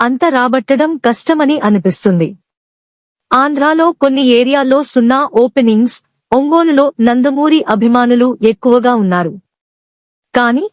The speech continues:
అక్కడ కూడా పెద్దగా కలెక్షన్స్ రాలేదని తెలుస్తుంది. అదే విధంగా కోస్తా జిల్లాల్లో కలెక్షన్స్ దారుణంగా పడిపోయాయని తెలుస్తుంది. ఉభయ గోదావరి జిల్లాల్లో ఈ చిత్రానికి నిన్న, మొన్న నెగటివ్ షేర్స్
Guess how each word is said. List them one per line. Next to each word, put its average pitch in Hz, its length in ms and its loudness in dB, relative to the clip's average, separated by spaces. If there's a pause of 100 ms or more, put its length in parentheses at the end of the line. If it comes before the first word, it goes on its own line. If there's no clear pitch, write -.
(220)
అక్కడ 349 320 -2
కూడా 285 280 0 (200)
పెద్దగా 277 400 0
కలెక్షన్స్ 320 680 -4
రాలేదని 247 540 0
తెలుస్తుంది. 208 560 -2 (1000)
అదే 262 280 0
విధంగా 247 440 2 (140)
కోస్తా 311 420 0
జిల్లాల్లో 247 540 0 (160)
కలెక్షన్స్ 320 580 -2
దారుణంగా 247 560 0
పడిపోయాయని 226 760 0
తెలుస్తుంది. 190 540 -2 (360)
ఉభయ 247 300 2
గోదావరి 277 540 0
జిల్లాల్లో 240 540 2 (180)
ఈ 285 120 4
చిత్రానికి 294 600 -2
నిన్న, 240 280 2 (420)
మొన్న 294 240 2
నెగటివ్ 320 520 0
షేర్స్ 277 400 0